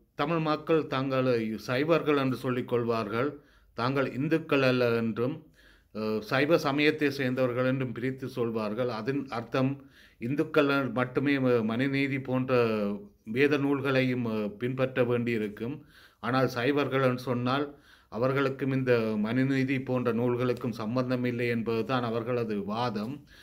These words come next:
அதனால் அது மட்டுமல்ல, இந்து மதம் என்று சொன்னால் த-, அது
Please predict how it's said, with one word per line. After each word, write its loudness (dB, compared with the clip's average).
அதனால் 0
அது -2
மட்டுமல்ல, 2
இந்து 2
மதம் 2
என்று -4
சொன்னால் -2
த-, -4
அது 2